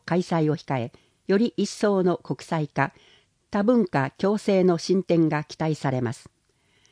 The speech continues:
来訪する外国人が市内を安心して観光し、国分寺の魅力を知ることができるよう、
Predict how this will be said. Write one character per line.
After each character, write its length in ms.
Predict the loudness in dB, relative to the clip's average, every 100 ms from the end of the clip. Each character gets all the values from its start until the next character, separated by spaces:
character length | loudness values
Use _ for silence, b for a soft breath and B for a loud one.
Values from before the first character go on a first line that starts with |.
| _ -2
来 200 | 0 2
訪 180 | 2
す 180 | 2 2
る 140 | 2 2
外 200 | 0 0
国 220 | -2 0
人 200 | 0 0
が 220 | 0 -4 b b -4
市 160 | 0
内 260 | 2 2 2
を 140 | 2
安 140 | 0 2
心 200 | 2 0
し 120 | 0
て 220 | -4 -2
観 160 | -2 -4
光 260 | -2 -4 -4
し、 260 | -4 -6 b b b -6
国 220 | 0 2
分 200 | 4 2
寺 120 | 2
の 120 | 4
魅 100 | 4
力 300 | 4 2 0
を 80 | 2
知 160 | 0 -2
る 80 |
こ 120 | 0 -2
と 120 | -2
が 100 | -2
で 100 | -2
き 140 | -2
る 120 | 0
よ 260 | 0 -2
う、 40 | -6